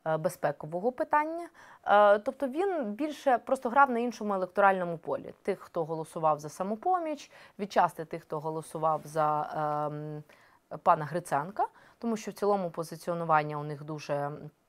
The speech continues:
схоже. Е, і, е, Гордон, е, як, е, не можна його називати інструментом, е, як медіатор, як медіатор цієї політичної комунікації,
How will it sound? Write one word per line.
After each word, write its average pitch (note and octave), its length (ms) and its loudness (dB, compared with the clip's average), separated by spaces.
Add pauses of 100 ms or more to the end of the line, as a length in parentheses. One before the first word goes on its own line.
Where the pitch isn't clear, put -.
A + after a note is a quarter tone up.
(360)
схоже. E3+ 540 -4 (480)
Е, G3 340 8 (120)
і, F#4+ 200 4
е, G#3+ 400 8
Гордон, C#4+ 680 2
е, G3+ 380 4
як, A3+ 380 4
е, F#3 220 2 (640)
не G3+ 80 -10
можна F3 240 -10
його D#3+ 120 -10
називати D#3+ 380 -8
інструментом, E3 760 -6 (200)
е, D#3 280 -4 (180)
як E3 300 -2
медіатор, F3 800 2 (340)
як E3+ 180 -4
медіатор E3 640 2
цієї D3+ 380 -10
політичної D#3 640 -10
комунікації, G#3+ 880 -2